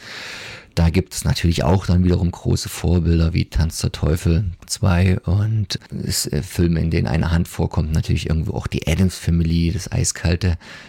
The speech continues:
Händchen und, ähm, da hat man sich schon vielseitig inspirieren lassen und das ist dann auch sehr gut getrickst von, auch von einem Schauspieler, der die Hand spielt, in Anführungszeichen, der das auch durchaus gewohnt war. Die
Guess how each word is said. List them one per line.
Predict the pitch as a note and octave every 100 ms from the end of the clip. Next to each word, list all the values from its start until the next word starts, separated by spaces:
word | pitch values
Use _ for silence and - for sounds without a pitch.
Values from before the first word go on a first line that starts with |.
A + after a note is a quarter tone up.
| -
Händchen | - E2+ E2 - D#2+ E2
und, | - E2 E2 D#2+ D#2 - -
ähm, | D#2 F2 E2
da | D#2 D#2
hat | -
man | E2+ D#2+
sich | D#2+ -
schon | F2 D#2+ - - - - - - - -
vielseitig | - - F2 D#3 D2+ C#2+ D2 F2 -
inspirieren | D#2+ - E2 F2+ F2+
lassen | D#2 - -
und | - -
das | -
ist | - E2
dann | -
auch | E2
sehr | - D2+
gut | E2+ - - - -
getrickst | - - - B2+ - - -
von, | - E2+
auch | E2 D#2
von | - D#2+
einem | D2+ D#2+
Schauspieler, | - E2 - F2 E2+ E2+ E2
der | D#2+ D#2
die | - F#2
Hand | - F#2+ -
spielt, | - - E2+ D2+
in | -
Anführungszeichen, | F2 - F2 - D#2+ F#2 D#2
der | D#2
das | F2+
auch | - -
durchaus | - F2+ - G#2+ A2+ - - - - - - _ -
gewohnt | F2+ D2+ D#2 E2 -
war. | A1+ - F2 - _ - -
Die | F2+ E2+ E2